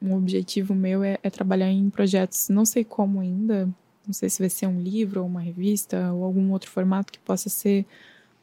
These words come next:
veiculado por mais tempo, né? Ou que tenha uma experiência impressa e física, porque eu sinto falta, assim, dessa, é,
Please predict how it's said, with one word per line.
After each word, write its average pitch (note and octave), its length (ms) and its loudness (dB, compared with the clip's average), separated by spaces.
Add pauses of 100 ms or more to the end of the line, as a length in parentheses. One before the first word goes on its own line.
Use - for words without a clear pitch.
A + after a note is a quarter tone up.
(380)
veiculado G#3 640 6
por G3+ 160 0
mais F#3 260 2
tempo, F3+ 360 0 (400)
né? F3 240 -4 (260)
Ou F#3 140 0
que F3+ 100 -10
tenha F#3+ 180 2
uma F#3+ 120 4
experiência F#3 680 0
impressa F#3 800 0
e F3+ 80 -2
física, F#3 840 -2
porque - 220 -10
eu F3+ 60 -2
sinto F3+ 280 0
falta, F#3 360 0
assim, F#3 240 -4
dessa, F3 520 -6 (800)
é, E3+ 360 -2